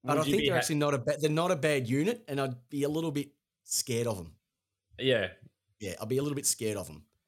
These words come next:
Speaker 2: Well,
Speaker 1: So I
Speaker 2: especially
Speaker 1: prefer,
Speaker 2: after
Speaker 1: I
Speaker 2: the
Speaker 1: reckon I
Speaker 2: weekend.
Speaker 1: prefer Richmond. Ri-,
Speaker 2: Yeah.
Speaker 1: Richmond would be more. Actually, you know what? Keep the eight as it is. I don't think the eight's gonna change.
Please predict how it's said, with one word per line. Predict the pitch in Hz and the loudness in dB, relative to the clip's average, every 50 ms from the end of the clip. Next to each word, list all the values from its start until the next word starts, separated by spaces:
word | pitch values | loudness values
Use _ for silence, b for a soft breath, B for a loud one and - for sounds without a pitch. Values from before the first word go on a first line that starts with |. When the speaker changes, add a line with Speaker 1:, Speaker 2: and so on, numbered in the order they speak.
| _ | _
Speaker 2:
Well, | - 123 113 87 | -4 -2 -2 0
Speaker 1:
So | - - 131 123 | 0 2 2 2
I | |
Speaker 2:
especially | 120 - 113 107 | 2 2 0 2
Speaker 1:
prefer, | 101 208 | 2 2
Speaker 2:
after | 214 208 | 2 2
Speaker 1:
I | 185 | 2
Speaker 2:
the | 180 | 2
Speaker 1:
reckon | 214 208 214 196 | 2 2 2 2
I | |
Speaker 2:
weekend. | 180 - | 2 2
Speaker 1:
prefer | 170 156 - 170 165 156 | 0 0 2 4 4 4
Richmond. | 135 139 131 - - 113 101 90 - - _ _ _ _ _ _ | 4 2 0 -2 -4 -6 -8 -8 -10 -14 _ _ _ _ _ _
Ri-, | 156 - | -10 -2
Speaker 2:
Yeah. | 127 123 117 113 | 2 4 4 4
Speaker 1:
Richmond | - 175 165 | 4 0 -2
would | 151 | 0
be | 143 143 | 0 0
more. | 139 135 131 131 131 - | 2 2 2 0 0 -2
Actually, | 196 - - 262 | -2 -2 -2 0
you | 262 269 | 0 0
know | 269 | 2
what? | 247 269 269 - - | 0 0 -2 -2 -2
Keep | - 311 392 381 | 0 0 0 -2
the | 277 240 - 160 | -4 -4 -2 0
eight | 170 180 170 151 | 0 0 0 0
as | 139 123 113 | 0 0 0
it | 107 | -2
is. | 98 95 85 - - - - _ _ _ _ _ _ _ _ _ _ _ _ _ _ _ _ _ _ _ - | -4 -6 -6 -6 -6 -6 -8 _ _ _ _ _ _ _ _ _ _ _ _ _ _ _ _ _ _ _ -2
I | 220 | 0
don't | 247 233 | 0 0
think | 262 226 | 2 2
the | 190 185 | 4 4
eight's | 180 175 - | 4 2 2
gonna | 175 160 147 | 2 2 2
change. | 131 - 143 131 127 107 87 - - | 2 2 0 0 0 -2 -4 -6 -10